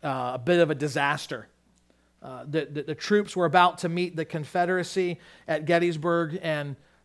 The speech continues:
um, one historian describes the scene like this. Ambulances were clattering along,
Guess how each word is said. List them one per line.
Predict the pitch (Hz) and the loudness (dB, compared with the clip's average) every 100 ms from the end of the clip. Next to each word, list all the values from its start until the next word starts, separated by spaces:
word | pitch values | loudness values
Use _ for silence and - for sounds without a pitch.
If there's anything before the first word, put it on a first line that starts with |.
| - | -16
um, | 143 123 120 110 _ _ _ _ _ _ _ - - | -12 -10 -12 -16 _ _ _ _ _ _ _ -20 -4
one | 165 170 | -2 0
historian | 165 - 190 185 | 0 2 2 4
describes | 170 - 185 170 | 0 2 2 2
the | 156 | -2
scene | 180 175 | -2 0
like | 156 143 | 0 2
this. | 165 143 - | 0 0 -4
Ambulances | 202 202 202 202 196 180 | 0 2 2 2 0 -2
were | 180 | -4
clattering | - 185 190 185 | 0 2 2 2
along, | 175 180 180 180 | 2 4 2 0